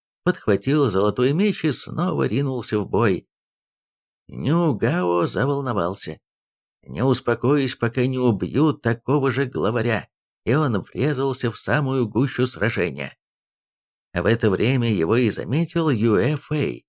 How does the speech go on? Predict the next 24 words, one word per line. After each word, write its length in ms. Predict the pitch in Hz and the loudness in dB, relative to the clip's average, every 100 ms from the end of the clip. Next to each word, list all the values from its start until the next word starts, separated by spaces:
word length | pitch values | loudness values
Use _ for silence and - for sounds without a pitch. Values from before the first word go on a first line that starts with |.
| _ _ _ | _ _ _
«Неужели 680 | 127 139 123 101 117 123 123 | 2 4 4 4 4 4 2
он 200 | - 117 | 0 0
оставил 580 | 110 - 107 120 120 117 | 0 -2 -2 2 4 4
Ван 240 | 110 110 | 4 0
Гуя 320 | 92 110 131 113 | 0 2 2 0
одного?» 440 | 90 76 101 143 _ _ _ - | -2 -2 -2 -4 _ _ _ -2
подумал 380 | 123 120 127 | 0 0 0
он. 260 | 123 127 123 _ _ _ _ _ _ _ | 0 -2 -6 _ _ _ _ _ _ _
Но 240 | - 95 92 | -4 -2 -2
тут 300 | - 208 - | 0 -2 0
же 280 | 180 170 - | 0 0 0
увидел 640 | 131 117 165 160 160 147 | -2 0 -2 0 0 0
Ван 280 | 110 113 95 | 2 0 -2
Гуя 380 | - 98 90 82 | 0 0 2 -2
с 120 | - | -2
отрубленной 680 | 104 - 143 143 131 131 113 | -4 -2 -2 0 -2 0 0
головой 500 | 98 87 82 143 - | 2 0 2 0 0
у 140 | 127 | -2
пояса. 640 | 117 107 110 57 - - - _ _ _ _ _ _ - | -2 0 0 -2 -6 -8 -12 _ _ _ _ _ _ -10
Двенадцать. 840 | 101 110 143 110 62 - - - _ _ _ _ _ _ _ _ _ | -2 0 2 0 -4 -10 -14 -16 _ _ _ _ _ _ _ _ _
Напомним, 580 | 123 127 127 147 139 131 | -2 0 2 2 2 0
что 280 | 113 - 120 | 0 0 0
хорошо 440 | - 113 107 123 | 2 2 2 2
известные 760 | 113 101 110 - 107 110 101 90 | 2 2 0 0 -2 0 0 -2